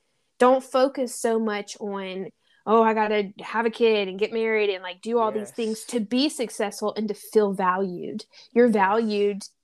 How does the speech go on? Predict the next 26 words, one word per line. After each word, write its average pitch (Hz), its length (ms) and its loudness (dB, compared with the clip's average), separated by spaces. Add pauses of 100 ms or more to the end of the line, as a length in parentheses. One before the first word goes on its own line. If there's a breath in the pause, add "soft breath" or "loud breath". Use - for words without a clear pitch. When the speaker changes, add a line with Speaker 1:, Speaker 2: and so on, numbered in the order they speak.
(200)
Speaker 1:
with 226 460 0 (120)
or 214 100 2
without 208 420 0
a 320 60 0
man. 165 340 -6
Like, 208 240 -4
you, 220 400 -2
you 220 200 -2
have 226 240 -6
purpose, 208 640 -4
and 185 160 -6
God's 202 260 -2
called 202 380 -2
you 185 320 -2 (280 soft breath)
to 226 120 2
so 208 240 2
much, 196 340 0
whether, 190 560 -2
whatever, 233 720 6
you 233 140 0
know, 208 180 -2
whether 226 340 2
your 220 180 2
status 202 460 -2
is 202 140 -8
single 202 580 -4